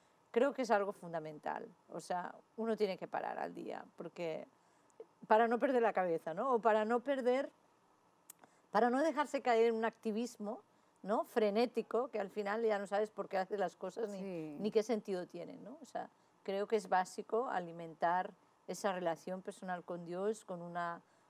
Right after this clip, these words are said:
Speaker 1: oración de cada día, con un, el Padre Domingo siempre dice, ¿no? "Cuando quieras orar, cierra la puerta y, y, y en silencio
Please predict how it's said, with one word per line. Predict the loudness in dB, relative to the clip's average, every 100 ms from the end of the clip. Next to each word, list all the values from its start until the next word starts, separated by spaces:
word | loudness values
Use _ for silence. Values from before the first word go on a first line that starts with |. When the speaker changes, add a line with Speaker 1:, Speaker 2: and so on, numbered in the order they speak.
| -6
Speaker 1:
oración | -2 -2 -4 -8 -6
de | -6
cada | 0 2 2
día, | -2 -4 -2 -2 -4
con | -8 -8
un, | -8 -10 -10 -12 -16 _ _ -10
el |
Padre | 2 4 4
Domingo | 2 0 0 -2
siempre | -2 -4 0
dice, | 2 2 0 -4
¿no? | -4
"Cuando | -4 -4 -4
quieras | 0 2 2
orar, | 2 4 4 2 _ _ _ 0
cierra | 4 6 6
la | 6
puerta | 4 6 6 6 2 2 2
y, | -2 0
y, | -2 -2 -2 -4 -6 -6
y | 0
en | 0
silencio | 0 0 0 0 2 4 4